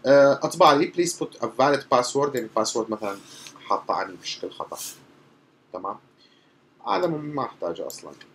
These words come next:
أوكي، بهذه الصورة. اللوج أوت بسيط، إنه تذهب على الأوث سيرفيسز وتجي تعمل اختيار لللوج أوت اللي هو راح يصفر التوكن.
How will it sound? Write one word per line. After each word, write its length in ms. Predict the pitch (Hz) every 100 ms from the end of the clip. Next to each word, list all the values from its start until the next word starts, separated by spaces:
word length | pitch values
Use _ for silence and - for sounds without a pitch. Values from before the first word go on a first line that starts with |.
| 87
أوكي، 320 | - - - - _ _ _
بهذه 180 | 151 120
الصورة. 320 | 104 - 71 - - - - -
اللوج 240 | 202 220
أوت 160 | 220 214
بسيط، 480 | 165 - 110 120 147
إنه 140 | 160
تذهب 340 | 170 165 139 -
على 140 | 113
الأوث 380 | 110 160 175 -
سيرفيسز 680 | - 165 156 135 185 214 - 170
وتجي 540 | 180 170 170 160 117
تعمل 360 | - 113 104 104 -
اختيار 440 | - 107 98 98 101
لللوج 380 | 98 87 80
أوت 380 | 73 69 - - _ _ 120
اللي 100 | 120
هو 100 | 117
راح 180 | 113
يصفر 340 | 107 120 - 110
التوكن. 340 | - 85 -